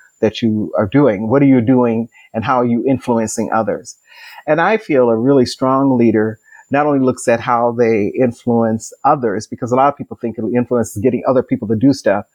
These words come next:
I feel that leadership is about also how you influence yourself. My belief is that if you look at how you guide your life and what guides you and how the fairness and so on and what guides, what really are your values,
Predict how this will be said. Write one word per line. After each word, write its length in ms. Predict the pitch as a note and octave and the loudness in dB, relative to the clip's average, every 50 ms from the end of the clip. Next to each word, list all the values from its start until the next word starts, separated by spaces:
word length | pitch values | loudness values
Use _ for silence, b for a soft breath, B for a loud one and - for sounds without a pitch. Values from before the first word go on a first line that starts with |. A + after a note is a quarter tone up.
| B B B B B B B - | B B B B B B B -2
I 260 | C3+ C3+ C#3+ D#3 E3 | 0 2 2 2 0
feel 240 | D#3+ - D3+ C3+ B2 | -2 -2 0 0 2
that 120 | A2 A2+ A2 | 2 2 2
leadership 400 | A2+ A#2+ A#2 A2+ - B2 A2 - | 2 0 0 0 0 -2 -2 0
is 120 | A2 G2 | -2 -2
about 220 | A2 G2+ A2 A2 - | 0 0 -2 -2 0
also 400 | - B2 C3 C3+ C3 - A#2 G#2 | 0 0 0 0 -2 -4 -6 -4
how 160 | - A2+ A2 | -2 -2 -2
you 220 | A2+ A2+ A2 A2 | -2 0 0 -2
influence 400 | A2 G#2+ G#2+ - A2 G2+ G2 - | -2 -2 -4 -4 -4 -4 -4 -6
yourself. 580 | - - G#2 - - - A#2+ E2 - - - _ _ _ _ _ _ _ _ _ - | -8 -12 -14 -14 -6 -4 -2 -2 -2 -4 -10 _ _ _ _ _ _ _ _ _ -2
My 220 | B2 C3 C3+ C#3 | 0 0 2 2
belief 400 | C3 C#3 C3+ C3 B2+ B2 A#2 A#2+ | 2 2 2 2 2 0 0 0
is 140 | A#2 A2+ - | -2 0 0
that 300 | - A2 G#2+ G2 G#2 F#2+ | 0 0 0 0 -4 -6
if 360 | - - G#2+ A2 A2+ G2+ - | -6 -4 -2 -2 -2 -2 -2
you 160 | - A#2+ A2+ A2 | -2 -2 0 2
look 280 | A#2 C3+ C#3 C3+ - | 2 2 2 2 2
at 120 | C3 A#2 - | 0 0 0
how 200 | - A2+ A#2 A#2+ | 0 0 0 2
you 200 | A2+ A#2 C3 B2 | 2 2 2 2
guide 320 | G2+ B2+ A#2+ A#2+ A2+ G#2+ - | 2 2 2 2 0 -2 -2
your 120 | C3+ C3+ | -2 0
life 300 | B2 A#2 A2 G#2+ G#2+ - | 2 2 2 0 0 -2
and 120 | - G#2 G#2+ | -4 -4 0
what 160 | A#2 A#2 A2 - - | 0 -2 -2 -2 -4
guides 400 | A2+ A2 A#2 A#2 A2+ A2 - A#2+ | -4 -2 0 -2 -2 -2 -2 0
you 180 | B2 B2 A#2+ | 2 2 2
and 100 | A#2 A2 | 2 0
how 380 | A#2 A#2 A2 G#2+ G#2+ G#2+ G#2+ A2+ | 0 0 0 0 0 -2 -4 -4
the 60 | - G2+ | -8 -8
fairness 720 | - - C3+ B2 B2 A#2+ A#2+ A#2+ B2 A#2 - - - - | -4 0 2 2 4 4 4 2 2 0 0 -6 -8 -4
and 280 | G2+ G#2 G2 F#2+ G#2 | -4 -4 -4 -6 -8
so 220 | - - B2+ A#2 A#2 | -4 -2 -2 0 0
on 140 | A2+ A2+ | -2 -2
and 80 | A#2 A2+ | -2 -2
what 160 | A2+ A#2 A#2 | -2 -2 -2
guides, 260 | - G#2+ G#2+ G#2+ G#2 - _ b b b b b b | -2 -2 -2 -2 -2 -4 _ b b b b b b
what 180 | - A2+ G#2 A2+ | -4 -4 0 2
really 300 | B2+ C3 B2+ B2+ A#2+ A#2 | 2 2 4 4 4 4
are 160 | A2+ A2+ A2+ | 2 2 2
your 220 | A2+ A#2+ B2+ B2+ | 2 2 2 2
values, 680 | A#2+ C3 C3 B2+ C3+ C3 C#3+ D3 C#3 C3+ C3 C3 - | 2 2 2 2 2 2 0 0 0 0 -2 -4 -8